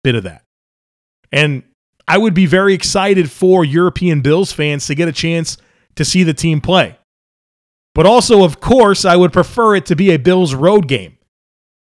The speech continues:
And so I think you can have your cake and eat it too, where you can get the Bills overseas, but also not having to give up a home game. So if it had to happen,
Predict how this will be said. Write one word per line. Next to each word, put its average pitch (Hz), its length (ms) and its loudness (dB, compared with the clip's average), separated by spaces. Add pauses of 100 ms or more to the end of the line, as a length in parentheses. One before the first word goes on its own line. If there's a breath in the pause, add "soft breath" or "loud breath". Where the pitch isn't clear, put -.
And 131 160 -6
so 135 500 0
I 135 100 -2
think 226 200 0
you 233 80 -2
can 175 120 -2
have 175 200 0
your 147 100 -4
cake 180 300 0
and 143 80 -4
eat 165 140 -2
it 127 140 -8
too, 170 320 0 (880)
where 135 200 0
you 156 160 0
can 165 120 -2
get 185 180 2
the 147 100 -2
Bills 175 580 0 (300)
overseas, 160 960 -2 (800)
but 156 120 4
also 175 300 2
not 165 240 0
having 156 380 -2
to 143 100 -6
give 147 220 0
up 147 180 0
a 120 120 -2
home 170 280 0
game. 92 260 -12 (140)
So 196 200 2
if 175 100 0
it 170 100 2
had 202 280 0
to 214 100 0
happen, 147 500 -2